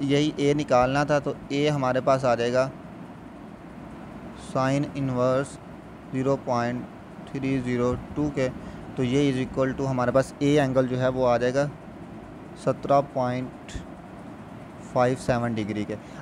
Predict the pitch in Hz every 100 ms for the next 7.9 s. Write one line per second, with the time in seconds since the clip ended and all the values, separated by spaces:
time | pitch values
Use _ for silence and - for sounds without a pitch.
0 | - 139 147 156 151 139 139 139 147 143
1 | 127 117 123 120 117 113 113 110 110 110
2 | - - - 139 135 147 147 151 139 131
3 | 131 147 143 143 151 - 123 131 147 147
4 | 147 147 147 147 - - - - - -
5 | 131 131 135 131 127 123 127 127 131 135
6 | 127 113 110 117 - - - 135 143 139
7 | 143 143 135 131 131 139 143 - -